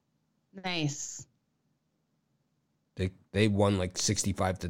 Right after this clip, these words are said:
Speaker 2: nothing, right, in that game?
Speaker 1: Yeah, they did.
Speaker 2: They broke the
Speaker 1: Yeah.
Speaker 2: record, like, most goals in a game. Si-, like, it was sixty-four, and then they just, they hit the empty netter.
Speaker 1: Yeah.
Speaker 2: Sixty-five nothing.
Speaker 1: Yeah, that was, that was definitely a good game for the Devils,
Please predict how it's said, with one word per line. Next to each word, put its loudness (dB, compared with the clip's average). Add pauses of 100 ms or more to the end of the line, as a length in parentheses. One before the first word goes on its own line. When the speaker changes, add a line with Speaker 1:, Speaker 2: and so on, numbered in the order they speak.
Speaker 2:
nothing, 0
right, -2
in -12
that -2
game? 4
Speaker 1:
Yeah, 4 (140)
they -2
did. -4 (100)
Speaker 2:
They 2
broke 4
the 2
Speaker 1:
Yeah. 2
Speaker 2:
record, 2
like, -2
most 2
goals 2
in 0
a -2
game. 2
Si-, 0 (260)
like, -6 (100)
it 2
was 8
sixty-four, 0 (240)
and 8
then 6
they 2
just, -6 (160)
they 6
hit 6
the 2
empty 2
netter. 0 (960)
Speaker 1:
Yeah. -4 (240)
Speaker 2:
Sixty-five 0
nothing. 0
Speaker 1:
Yeah, 6
that 0
was, -6
that -4
was -4
definitely -2
a -2
good -4
game 0
for -4
the -4
Devils, -4